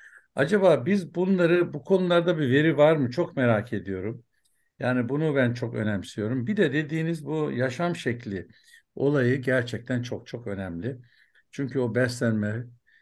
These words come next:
şekli, fiziksel aktivite, tütün, alkol kullanımı, stres yönetimi,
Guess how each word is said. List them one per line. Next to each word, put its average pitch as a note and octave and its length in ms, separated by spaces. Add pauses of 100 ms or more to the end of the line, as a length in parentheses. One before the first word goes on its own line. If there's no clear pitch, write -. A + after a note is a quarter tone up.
(140)
şekli, F#2+ 560
fiziksel A2 640
aktivite, F#2 680
tütün, A2 420
alkol G#2 480
kullanımı, F#2 560
stres - 420
yönetimi, G2 480